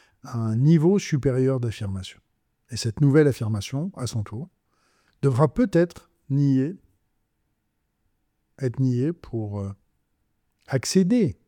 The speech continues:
à un niveau encore plus haut. Ainsi progresse la conscience humaine, par bonds successifs, par, euh, révolutions répétées. Cette vision dynamique de la vérité s'oppose totalement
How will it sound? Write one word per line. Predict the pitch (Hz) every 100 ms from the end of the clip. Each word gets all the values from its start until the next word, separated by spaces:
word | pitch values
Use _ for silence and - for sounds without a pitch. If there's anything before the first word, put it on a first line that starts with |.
| _
à | 120
un | 117 117
niveau | 120 131 131 147 135 120 104 - _ _ _ _ _ _ _ _ _
encore | 156 151 143
plus | - 101
haut. | 90 - _ _ _ _ _ _ _
Ainsi | - 143 254
progresse | - 175 143 175 -
la |
conscience | 135 139 135 120
humaine, | 147 175 101 - _ _ _ _
par | - 113
bonds | 135 185
successifs, | 190 147 - 123 104 117 - _ _
par, | - 104 95
euh, | 101 98 95 _ _ _ _ _ _
révolutions | 110 131 147 139 131 143 139
répétées. | 131 120 117 87 87 _ _ _ _ _ _ _ _ _ _ _ _ _ _ _ _ _ _ _ _ -
Cette | - 143
vision | 170 185 226
dynamique | 185 175 170 170
de | 139
la | 139
vérité | 131 131 131 175 196 226 220 - _ _ _ _ _ _ _
s'oppose | - 160 - 180 185
totalement | - 170 165 160 156